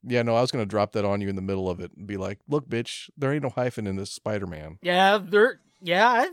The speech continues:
Speaker 2: I'm way ahead of you. But there's even a fucking panel. I'm gonna see if I can get somebody to Photoshop Scooby's face on it where it says,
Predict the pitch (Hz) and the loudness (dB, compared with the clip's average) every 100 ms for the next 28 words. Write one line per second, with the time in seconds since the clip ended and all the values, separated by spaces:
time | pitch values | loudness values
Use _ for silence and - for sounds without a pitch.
0 | 302 - 208 240 269 381 359 262 247 302 | -6 -4 -2 2 2 4 2 0 -4 -8
1 | _ _ _ _ - 269 339 277 381 381 | _ _ _ _ 0 2 0 0 -2 -2
2 | - 311 254 - 240 254 196 160 240 330 | 0 0 0 -2 2 4 2 2 0 0
3 | 349 - 294 247 254 233 214 233 247 220 | -4 -4 -4 -2 -2 -2 -8 -6 -4 -4
4 | 175 - 240 240 - 196 160 - 226 240 | -4 2 4 4 2 -4 -4 -8 -6 -6
5 | 202 - 196 196 180 156 151 170 165 165 | -8 -4 -4 -2 -6 -8 -6 0 0 0
6 | 208 180 160 143 | -2 -2 -2 -6